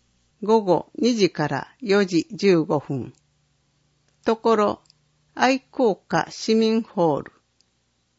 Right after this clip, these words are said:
滋賀県甲賀市水口町水口、五千六百三十三番地。問い合わせ、企画管理課、電話、四三二三二三、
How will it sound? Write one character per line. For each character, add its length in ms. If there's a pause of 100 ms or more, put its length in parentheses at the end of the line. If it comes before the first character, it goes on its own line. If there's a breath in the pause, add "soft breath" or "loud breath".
(120)
滋 160
賀 160
県 380 (100)
甲 260
賀 200
市 400
水 300
口 340
町 420
水 300
口、 460 (720)
五 160
千 320
六 180 (120)
百 260
三 340
十 240
三 360
番 260
地。 340 (1080)
問 200
い 80
合 80
わ 140
せ、 320 (220)
企 160
画 320
管 320
理 140
課、 300 (220)
電 380
話、 260 (220)
四 320
三 400 (160)
二 280
三 440
二 180
三、 400